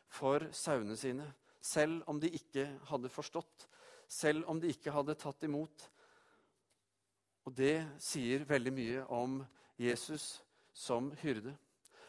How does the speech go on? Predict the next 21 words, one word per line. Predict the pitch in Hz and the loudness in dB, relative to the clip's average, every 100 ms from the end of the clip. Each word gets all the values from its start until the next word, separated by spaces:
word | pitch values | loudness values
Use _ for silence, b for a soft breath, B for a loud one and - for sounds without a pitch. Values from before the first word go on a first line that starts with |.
| B B B | B B B
Og | - | 8
så | 202 | 8
er | 220 | 10
det | |
sånn | 202 202 | 10 10
at, | 202 208 | 10 10
eh, | 208 202 190 - 254 | 10 8 4 -8 -6
ikke | 196 226 220 | 4 6 8
alle | 202 214 | 6 6
hyrder, | 196 214 151 170 247 143 b b b _ | 4 4 4 2 0 -4 b b b _
for | 175 185 180 | 4 4 4
den | 165 180 | 6 8
gangen | 180 175 202 | 8 4 4
så | 190 | 6
var | 180 | 6
det | 190 | 8
mange | 185 151 165 | 6 4 2
som | 196 | 2
gjetet | 180 156 180 | 2 2 2
sauer, | - 170 180 202 | 6 6 6 4
og, | 180 160 | 4 4